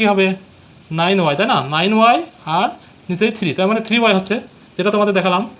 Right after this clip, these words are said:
থ্রি ওয়াই equal to এখানে নয় দিয়ে গুণ করলে আট গুণ নয়, তার মানে আট নয় বাহাত্তর। ক্লিয়ার? আশা করি বুঝতে পেরেছো। এখন এটাকে এক দিয়ে গুণ করা মানে কি? দুই নম্বরটা যা ছিল তাই রয়ে যাবে, ঠিক আছে? এখানে কী হবে আমাদের? ফাইভ এক্স by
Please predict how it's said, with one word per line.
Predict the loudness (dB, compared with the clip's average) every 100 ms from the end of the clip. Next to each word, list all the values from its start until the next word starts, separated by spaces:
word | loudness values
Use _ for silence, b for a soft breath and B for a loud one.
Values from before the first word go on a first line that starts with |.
| -20 -20 -20 -2
থ্রি | 2 4
ওয়াই | 4 4 0 -2
equal | 0 0
to | 0 0
এখানে | 0 -2 -6 -10 -8 -8 -10 -6 0
নয় | 0
দিয়ে | 0
গুণ | -2 -2
করলে | -4 -4 -2 0
আট | 0 0
গুণ | 0 2
নয়, | 0 0
তার | -2
মানে | -2
আট | 0
নয় | 0 0 -2
বাহাত্তর। | -2 -4 -10 -12 -20 -20 -20 -20 -6
ক্লিয়ার? | 0 0 0 -8 -20 -20 -20 -20 -10
আশা | -4
করি | -2 -2
বুঝতে | -4
পেরেছো। | -6 -4 -8 B B -6
এখন | 0 2
এটাকে | 2 2
এক | 2
দিয়ে | 2 0
গুণ | 2
করা | 2
মানে | 0
কি? | -2 -2
দুই | -2
নম্বরটা | -2 -2 0
যা | 2 0 0
ছিল | -2 0
তাই | 0
রয়ে | -2 -6
যাবে, | -6
ঠিক | -4
আছে? | -4 -6 -16 -20 -20 -20 -16 -6
এখানে | -2 -2
কী | 2
হবে | 2 2
আমাদের? | 0 -2 -4 -4
ফাইভ | -2 0 0
এক্স | -2 -6 -8 -6 -4 -2
by | -2